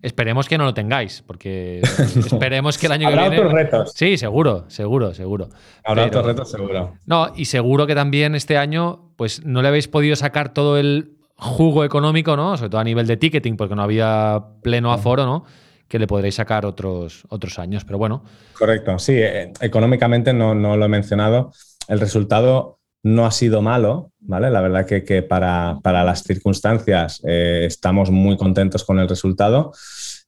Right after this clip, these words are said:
Speaker 2: pero obviamente el volumen de lo que es la,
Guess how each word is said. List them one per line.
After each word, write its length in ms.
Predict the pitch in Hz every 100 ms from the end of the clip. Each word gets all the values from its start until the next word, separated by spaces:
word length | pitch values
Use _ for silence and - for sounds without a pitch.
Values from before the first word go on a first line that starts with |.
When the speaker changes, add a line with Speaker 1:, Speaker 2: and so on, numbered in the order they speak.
| -
Speaker 2:
pero 180 | 107 95
obviamente 440 | 98 101 101 107
el 120 | 104
volumen 600 | 98 98 113 127 95 87 - _ -
de 140 | 101 95
lo 120 | 92
que 80 | 92
es 60 | 95
la, 160 | 98